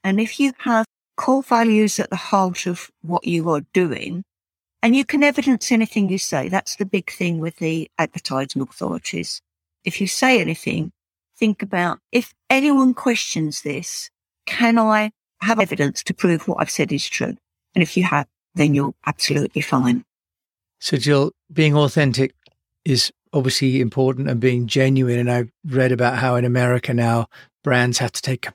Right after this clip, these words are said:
Speaker 2: position on certain issues, for example, like Black Lives Matter. How do you help a company to understand what opportunities there are that are, if you like, within their core values,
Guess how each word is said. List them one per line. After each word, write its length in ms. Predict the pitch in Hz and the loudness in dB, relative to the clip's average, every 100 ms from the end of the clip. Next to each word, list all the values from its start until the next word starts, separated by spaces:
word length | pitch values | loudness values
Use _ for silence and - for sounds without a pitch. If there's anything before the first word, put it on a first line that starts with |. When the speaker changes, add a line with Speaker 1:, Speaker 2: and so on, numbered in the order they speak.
| - | -4
Speaker 2:
position 640 | 135 120 185 - 127 117 - _ _ _ _ - | -2 0 2 2 0 -6 -12 _ _ _ _ 0
on 400 | 139 135 131 - _ - | 2 4 0 -4 _ -4
certain 560 | - 160 151 131 127 - | 2 2 0 -2 -4 0
issues, 480 | 185 - 117 113 - | 2 2 -2 -6 -10
for 120 | - | -6
example, 380 | 127 131 120 117 | -4 0 0 0
like 200 | 117 110 _ | -4 -6 _
Black 280 | 120 113 - | -4 -4 -4
Lives 380 | 123 113 107 117 | -4 -2 -4 -2
Matter. 560 | 120 113 107 101 113 - _ _ _ _ | -2 0 -2 -4 -6 -8 _ _ _ _
How 400 | - - 196 240 | -6 0 0 0
do 140 | 208 208 | 0 2
you 300 | 196 185 165 | 4 4 2
help 420 | 151 156 156 - - | 0 2 2 0 -4
a 80 | |
company 400 | 139 - 139 147 | -2 -2 -2 0
to 140 | 131 135 | 0 0
understand 800 | 139 127 120 - 135 131 127 - _ _ _ _ _ | 0 0 0 0 0 0 -2 -6 _ _ _ _ _
what 240 | - 139 | 0 2
opportunities 920 | 143 135 127 - - 156 147 - 127 101 | 2 -2 -6 -4 0 0 0 -2 -4 0
there 240 | 131 123 | 2 4
are 240 | 120 120 113 | 4 4 4
that 160 | 117 | 2
are, 300 | 123 117 120 - | 2 0 -2 -6
if 140 | 127 | -8
you 40 | 139 | -6
like, 140 | 131 | -4
within 300 | 143 143 190 | -2 0 2
their 140 | 175 | 2
core 360 | 147 - 143 131 | 0 2 4 4
values, 600 | 123 123 113 98 117 - | 2 2 0 -4 -6 -8